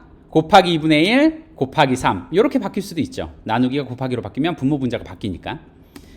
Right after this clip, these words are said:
그래서 요걸 정리해주면 오분의 사 곱하기 이분의 삼. 요런 방법도 있겠구나라고 생각을 해주고 여러분이 문제에 적용을 해주면 좋을 것 같습니다. 그래서 오분의 사 나누기 삼분의 이는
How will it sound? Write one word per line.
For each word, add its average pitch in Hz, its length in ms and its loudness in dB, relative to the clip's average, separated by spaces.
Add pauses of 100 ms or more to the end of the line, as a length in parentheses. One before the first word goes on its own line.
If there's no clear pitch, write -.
그래서 180 160 -4
요걸 175 160 2
정리해주면 147 480 0
오분의 127 240 -2
사 131 140 -4
곱하기 110 320 -8
이분의 95 320 -10
삼. 90 180 -12
요런 320 220 -2
방법도 262 480 0
있겠구나라고 247 920 -2
생각을 185 320 -2
해주고 208 300 2 (640)
여러분이 151 880 2 (160)
문제에 170 580 4
적용을 147 440 2
해주면 131 380 -2
좋을 220 180 0
것 226 120 0
같습니다. 117 760 0 (300)
그래서 214 320 4
오분의 202 320 0
사 214 140 4
나누기 202 300 0
삼분의 196 460 -2
이는 233 680 2